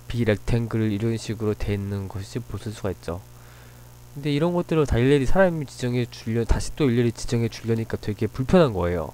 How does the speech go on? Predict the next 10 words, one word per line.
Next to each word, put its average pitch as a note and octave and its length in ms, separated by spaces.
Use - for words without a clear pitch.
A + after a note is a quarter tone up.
그러니까 - 220
뭐냐, F#2 300
만약에 A2 480
한 F#3 180
개짜리 C#3+ 400
뭐 A2+ 360
한두 D#3 300
개로만 C3 320
그냥 A#2 200
하겠는데 B2 580